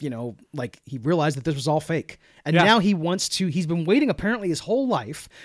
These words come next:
Speaker 1: to have a run-in with
Speaker 2: Yes.
Speaker 1: Ned Niederlander to where he can have a quick draw. Um,
Speaker 2: Yes.
Speaker 1: he's gonna have a duel with this guy.
Speaker 2: Really? This guy, this has been your vendetta your entire life,
Speaker 1: Yes.
Speaker 2: is to, to have a, a draw with Ned Niederlander,
Speaker 1: Yeah.
Speaker 2: the fraud.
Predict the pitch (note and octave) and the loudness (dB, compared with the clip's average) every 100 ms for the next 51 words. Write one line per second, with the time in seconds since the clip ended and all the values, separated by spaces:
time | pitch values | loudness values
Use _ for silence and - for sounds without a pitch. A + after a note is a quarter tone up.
0 | - G3+ G3 G#3 F#3+ G#3+ C4+ G3 G3+ F#3+ | -6 0 4 6 6 8 8 6 4 6
1 | G#3+ A3 G3+ C4 F#3 C#3 G2+ F2 - _ | 6 6 6 6 4 0 -4 -14 -20 _
2 | _ _ _ _ _ _ - F#3 G3+ E3 | _ _ _ _ _ _ -2 6 8 8
3 | G#3 G#3+ G3 F#3 _ - F#3+ A3 C#4+ - | 6 4 2 0 _ -2 2 4 4 4
4 | B3 F#3 C#3 B2+ - F3 E3 D#3 D3 D3 | 4 6 4 0 0 2 2 2 2 2
5 | G2+ - - _ - E3+ B3+ C#4+ D4+ A3+ | 0 -10 -20 _ -4 4 6 8 8 8
6 | E4+ F4 G#3+ D3 F3 E3 - D#3 G2 - | 10 10 6 2 0 0 0 0 -2 -10
7 | _ _ _ _ _ _ _ _ _ A3 | _ _ _ _ _ _ _ _ _ -4
8 | C4 A#3+ A#3+ A3+ _ - C#4+ - A#3+ A#3 | -2 0 -2 -4 _ -2 0 2 4 4
9 | A#3 A3+ F3 G#3 A#3 F#3+ B3 A3+ G#3+ F3 | 4 0 -2 -2 0 4 4 4 2 2
10 | F#3 E3 E3+ G3+ G3 E3+ F3+ G3+ G3 F#3 | 2 4 4 4 2 0 0 4 6 8
11 | C4 F4 E3+ - E3+ D#3 F3+ D3+ - - | 10 10 8 4 2 0 -4 -4 -6 -20
12 | _ _ _ - F3 F#3+ F#3 - E3 D#3 | _ _ _ -4 0 2 0 -2 -4 -2
13 | D#3 F3+ F#3+ E3 C3 B2+ - - - E3+ | 2 4 6 6 6 0 -2 0 2 2
14 | F3+ D#3+ C#3+ E3 D3+ C#3 C3 B2+ A3+ D4 | 2 2 0 0 0 -2 -2 4 6 6
15 | A3 G#3 G3+ D3+ G#2 - | 4 6 8 6 2 -12